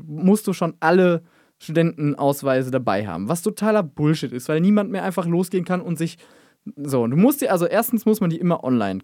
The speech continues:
kaufen direkt, man muss schon vorher genau wissen, also du kannst auch nicht mehr reservieren.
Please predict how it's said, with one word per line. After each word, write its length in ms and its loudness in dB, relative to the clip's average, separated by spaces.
kaufen 460 4
direkt, 400 -2
man 120 2
muss 140 4
schon 160 0
vorher 220 2
genau 320 0
wissen, 260 -2
also 160 2
du 100 -10
kannst 220 0
auch 40 0
nicht 120 -2
mehr 120 0
reservieren. 560 0